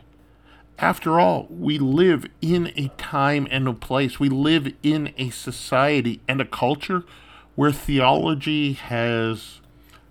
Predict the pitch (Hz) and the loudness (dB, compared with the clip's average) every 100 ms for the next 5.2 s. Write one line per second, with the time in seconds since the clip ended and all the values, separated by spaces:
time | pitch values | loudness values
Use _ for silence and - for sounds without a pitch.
0 | _ _ _ - - - 160 170 151 - | _ _ _ -16 -10 -4 0 0 0 -6
1 | _ - 143 135 135 131 139 143 - - | _ -4 2 4 4 2 0 -4 -20 -20
2 | - - 143 147 143 143 143 - 120 127 | -10 4 6 6 4 0 -2 -2 2 4
3 | 127 117 107 113 123 123 92 95 - 127 | 4 0 -2 2 4 4 0 -6 0 0
4 | 127 127 110 123 104 - - 123 139 107 | 2 0 0 0 -4 -8 -6 0 0 -2
5 | - | -12